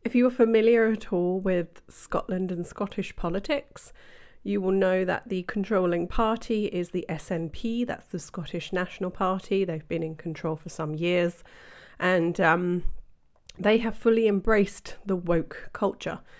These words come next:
and taken it to new heights that, uh, we haven't seen yet in England, um, or perhaps other places in the world.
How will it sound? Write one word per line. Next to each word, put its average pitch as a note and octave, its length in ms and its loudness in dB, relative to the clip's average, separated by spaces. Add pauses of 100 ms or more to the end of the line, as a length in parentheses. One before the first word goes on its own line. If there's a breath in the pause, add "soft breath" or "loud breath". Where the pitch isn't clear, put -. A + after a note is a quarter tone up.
(400 loud breath)
and F#3 340 2
taken A#3 380 4
it - 140 -2
to F3 320 0
new F#3+ 320 4
heights - 560 -4
that, - 400 -10
uh, D#3+ 220 0
we E3+ 180 2
haven't F3 280 -2
seen F3 300 0
yet D#3 160 0
in D#3 140 -4
England, E3 580 0 (600 soft breath)
um, D#3+ 460 0 (320 soft breath)
or E3 220 2
perhaps - 460 -4
other F3 160 -4
places D3 420 -4
in C#3 100 -6
the C#3 80 -4
world. G2 400 -8